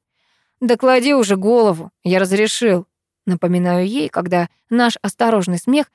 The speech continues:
стихает совсем. «Нет уж, Дин, я не из таких». «Каких?» смеюсь я. «Думаешь, стану хвастаться, что спал с тобой?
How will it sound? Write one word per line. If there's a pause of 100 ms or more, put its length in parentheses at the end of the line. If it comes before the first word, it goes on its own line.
(140)
стихает
совсем. (680)
«Нет
уж,
Дин, (140)
я
не
из
таких». (500)
«Каких?» (300)
смеюсь
я. (360)
«Думаешь,
стану (160)
хвастаться,
что
спал
с
тобой?